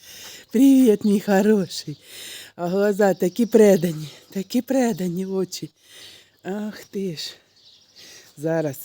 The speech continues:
піду коровку подою, а тоді вас буду вже всіх обхажувати, годувати. От. На дворі так гарно, тихо, хорошо,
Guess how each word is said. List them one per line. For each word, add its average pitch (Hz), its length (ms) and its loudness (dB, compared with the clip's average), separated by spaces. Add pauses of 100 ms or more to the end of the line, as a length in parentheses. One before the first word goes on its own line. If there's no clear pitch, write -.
(300)
піду 160 280 -6
коровку 180 540 0
подою, 196 600 -2 (140)
а 135 100 -10
тоді 147 380 -6
вас 180 260 0
буду 190 320 -4
вже 170 180 -4
всіх - 400 -10 (440)
обхажувати, 156 800 -4 (280)
годувати. 156 840 -10 (1040)
От. 147 360 -14 (1400)
На 156 140 -14
дворі 156 420 -2
так 170 280 -8
гарно, 151 600 -6 (260)
тихо, 247 440 -4
хорошо, 180 720 -6